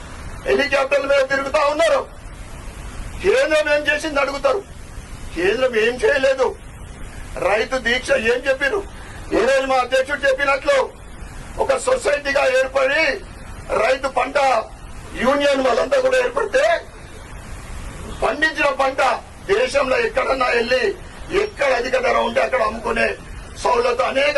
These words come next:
సౌకర్యాలు చేస్తే దాని వెనకాల ఏదైతే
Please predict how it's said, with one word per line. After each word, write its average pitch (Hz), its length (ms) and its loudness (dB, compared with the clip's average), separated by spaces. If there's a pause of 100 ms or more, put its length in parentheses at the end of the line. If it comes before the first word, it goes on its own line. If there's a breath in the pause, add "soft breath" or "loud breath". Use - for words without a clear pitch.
(120)
సౌకర్యాలు - 520 2
చేస్తే 523 300 2 (800)
దాని 262 380 4
వెనకాల 269 420 2 (2750)
ఏదైతే 269 420 2